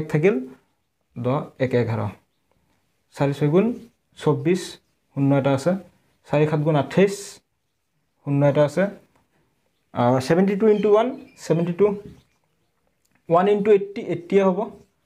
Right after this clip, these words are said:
তাৰপিছত টু into এইটি এইট কিমান হ'ব? দুইশ, দুই আঠ গুণ ষোল্ল, ছয় হাতে থাকিল এক, দুই আঠ গুণ ষোল্ল, একে সোতৰ। থ্ৰী into নাইণ্টি টু কিমান হ'ব? তিনি দুগুণ ছয়,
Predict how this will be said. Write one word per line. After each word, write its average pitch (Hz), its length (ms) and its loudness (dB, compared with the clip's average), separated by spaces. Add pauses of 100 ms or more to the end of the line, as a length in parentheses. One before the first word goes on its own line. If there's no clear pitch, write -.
(180)
তাৰপিছত 170 280 -4
টু 196 60 4 (100)
into 208 280 0
এইটি 196 200 -6 (100)
এইট 208 140 0
কিমান 180 220 2
হ'ব? 127 80 0 (720)
দুইশ, 135 160 -4 (480)
দুই 151 140 4
আঠ 156 100 -4
গুণ 185 180 0
ষোল্ল, 156 180 0 (140)
ছয় 165 140 2
হাতে 147 120 -2
থাকিল 151 240 0
এক, 165 40 -8 (120)
দুই 135 120 0
আঠ 135 80 0
গুণ 156 120 0
ষোল্ল, 139 200 0
একে 156 160 -2
সোতৰ। 156 220 0 (1300)
থ্ৰী 170 240 0
into 196 200 0
নাইণ্টি 175 220 0
টু 190 120 4
কিমান 156 200 2
হ'ব? 117 80 -2 (1200)
তিনি 143 200 0
দুগুণ 151 180 2 (100)
ছয়, 160 200 2